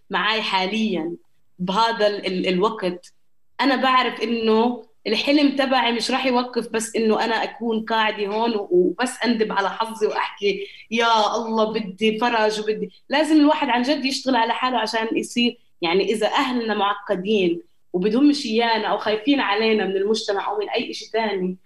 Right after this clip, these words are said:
لازم الواحد يلاقي طريق، طريقة اللي يحكي معاه، مع أهله. أنا بحكيش إنه لازم نت-، نتنمر على أهلنا،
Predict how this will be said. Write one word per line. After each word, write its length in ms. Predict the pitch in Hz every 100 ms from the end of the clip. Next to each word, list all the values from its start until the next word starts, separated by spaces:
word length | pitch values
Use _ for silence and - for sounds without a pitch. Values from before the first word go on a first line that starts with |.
| _ -
لازم 160 | 311
الواحد 260 | 349 311 285
يلاقي 360 | 277 302 302 277
طريق، 420 | 247 277 330 - - _ - -
طريقة 720 | 226 285 339 - 185 175 - _ _ -
اللي 200 | 214 226
يحكي 240 | 262 254 254
معاه، 760 | 214 233 247 247 226 208 190
مع 220 | 208 -
أهله. 680 | 233 233 220 202 190 180 170 175 - - -
أنا 100 | 240
بحكيش 300 | 240 - 330
إنه 100 | 302
لازم 240 | 262 254 254
نت-، 180 | 233 226
نتنمر 720 | 233 226 - 254 302 254 202
على 200 | 185 196
أهلنا، 560 | 156 190 185 175 165